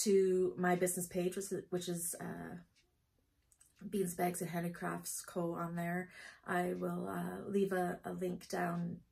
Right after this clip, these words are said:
in the bottom with my Facebook, uh, page down below, and you go in there, you hit join group,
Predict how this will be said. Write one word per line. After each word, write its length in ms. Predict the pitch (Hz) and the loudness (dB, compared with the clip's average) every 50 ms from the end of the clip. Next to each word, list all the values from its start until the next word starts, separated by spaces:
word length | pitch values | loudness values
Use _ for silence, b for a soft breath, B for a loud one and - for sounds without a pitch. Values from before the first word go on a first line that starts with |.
| _ - | _ -8
in 320 | - 175 170 170 170 - - | -6 -4 -4 -4 -6 -8 -10
the 60 | - | -6
bottom 280 | 175 175 170 165 165 170 | 0 2 2 2 2 0
with 160 | 175 175 175 | -2 -4 -4
my 140 | - 160 165 | -6 -6 -6
Facebook, 540 | - 175 170 170 - - 170 165 - - - - - _ _ - | -4 -4 -4 -4 -4 -6 -6 -6 -6 -8 -14 -20 -20 _ _ -8
uh, 300 | - 170 170 170 175 175 175 175 - | -8 -6 -4 -4 -4 -6 -6 -6 -4
page 360 | 196 175 170 175 175 - - | -4 -2 -2 -4 -6 -6 -2
down 160 | 180 170 170 | -2 0 0
below, 320 | 180 175 196 208 202 208 | 0 0 2 2 2 2
and 240 | 208 196 185 180 180 | 0 0 0 0 -2
you 60 | 180 | 0
go 100 | 180 180 | 0 0
in 140 | 175 175 175 | 2 2 2
there, 160 | 180 196 202 | 2 2 2
you 100 | 208 196 | 2 2
hit 220 | 180 180 190 - - | 0 0 -4 -4 -2
join 260 | - 180 175 170 175 | -2 -2 -2 -2 -2
group, 380 | 175 202 226 233 226 226 233 | -2 2 4 4 4 4 0